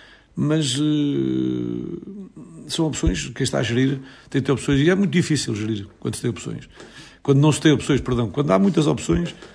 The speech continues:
eh, se houvesse dinheiro, se houvesse capacidade financeira na Santa Casa, nós não estamos a, a ter este problema. Não há. Temos que, temos, temos que resolver e, portanto, dando garantia às famílias e às crianças,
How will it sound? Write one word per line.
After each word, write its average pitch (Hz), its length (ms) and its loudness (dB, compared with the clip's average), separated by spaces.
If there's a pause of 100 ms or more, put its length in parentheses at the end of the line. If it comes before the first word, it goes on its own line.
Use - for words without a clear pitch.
(220)
eh, 143 480 2 (200)
se - 160 2
houvesse 156 360 6
dinheiro, 151 400 6
se 127 160 0
houvesse 131 600 2
capacidade 131 580 0
financeira 123 340 -2
na 123 60 -2
Santa 131 220 -4
Casa, 85 260 -2
nós 165 120 2
não 151 60 2
estamos 135 220 0
a, 131 40 0
a - 160 -6
ter 135 120 -2
este 135 140 -2
problema. 131 380 0 (1400)
Não 202 80 4
há. 247 240 0 (260)
Temos - 180 0
que, - 100 -12 (100)
temos, 135 280 -2
temos 135 220 0
que - 80 -8
resolver 104 360 -4
e, 98 60 -4
portanto, 113 680 -4
dando 139 220 4
garantia 131 340 4
às 127 80 2
famílias 120 440 4
e 120 40 2
às 120 80 2
crianças, 190 560 -2